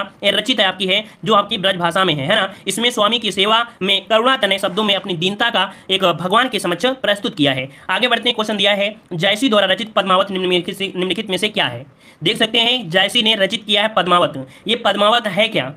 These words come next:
तो हमने आपको बताया है, ऐसा नहीं कि पहली बार आप पढ़ रहे हैं, बहुत बार पढ़े हैं। हमने हिंदी के लिए बहुत ही बेहतरीन तरीके से आपको पढ़ा रखा है, और हिंदी के लिए हमने बताया भी best channel है, हर प्रकार की क्लासें आपको दी जा रही हैं। तो यहाँ पर आपका हो जाएगा समासोक्ति, है ना। ये जयसी द्वारा रचित पद्मावत है,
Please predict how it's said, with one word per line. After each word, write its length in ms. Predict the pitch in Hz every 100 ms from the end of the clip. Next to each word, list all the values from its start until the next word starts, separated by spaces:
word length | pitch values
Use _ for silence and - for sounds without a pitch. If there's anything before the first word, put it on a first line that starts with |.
| -
तो 60 | 185
हमने 200 | 190 233
आपको 160 | 226 226
बताया 280 | 220 226 214
है, 220 | 147 147
ऐसा 160 | 175 220
नहीं 100 | 233
कि 60 | 240
पहली 240 | 214 220
बार 140 | 208
आप 80 | 208
पढ़ 100 | 202
रहे 100 | 190
हैं, 80 | 214
बहुत 200 | 202 220
बार 120 | 196
पढ़े 180 | 156 196
हैं। 160 | 135 139 -
हमने 160 | 165 202
हिंदी 240 | 196 208
के 120 | 240 226
लिए 280 | 214 214 220 - 160
बहुत 240 | 175 233
ही 160 | 233 226
बेहतरीन 320 | 175 180 220 220
तरीके 240 | 214 214
से 100 | 220
आपको 180 | 202 208
पढ़ा 180 | 208 190
रखा 180 | 196
है, 220 | 202 208 - -
और 80 | 185
हिंदी 200 | 202 233
के 80 | 240
लिए 80 | 226
हमने 100 | 214
बताया 240 | 202 214
भी 80 | 220
best 220 | 202 196
channel 280 | 190 190 208
है, 100 | 208 214 -
हर 120 | 208
प्रकार 220 | 226 233
की 100 | 226
क्लासें 260 | 208 190 190
आपको 180 | 185 196
दी 100 | 165
जा 80 | 139
रही 160 | 139
हैं। 120 | 139 156 -
तो 60 | 180
यहाँ 160 | 208
पर 100 | 247
आपका 180 | 202 214
हो 80 | 202
जाएगा 160 | 196 208
समासोक्ति, 560 | 202 190 190 175 151
है 80 | 160
ना। 160 | 190 190 - 170
ये 80 |
जयसी 300 | 165 180 190
द्वारा 200 | 220 208
रचित 260 | 202 185 220
पद्मावत 400 | 190 180 185 208
है, 120 | 190